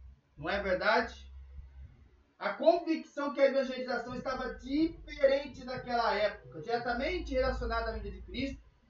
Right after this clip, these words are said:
e à própria consumação do reino de Deus. Mateus vinte e quatro, versículo quatorze. Tá falando aqui, ó. "E a boa notícia sobre o reino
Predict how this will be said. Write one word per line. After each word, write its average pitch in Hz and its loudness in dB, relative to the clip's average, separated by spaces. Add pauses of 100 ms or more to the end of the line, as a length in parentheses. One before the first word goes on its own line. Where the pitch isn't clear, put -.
(100)
e 202 -6
à 247 0
própria 269 2
consumação 247 -6
do - -16 (120)
reino 208 -6
de - -20
Deus. 156 -8 (320)
Mateus 220 4
vinte 254 -6
e 240 -12
quatro, 226 0
versículo 220 -8
quatorze. 165 -6 (2750)
Tá 156 -10
falando 185 -6
aqui, 208 -4
ó. - -12 (800)
"E 180 2
a 214 8
boa 233 10
notícia 269 4
sobre 247 -4
o 226 0
reino 233 -4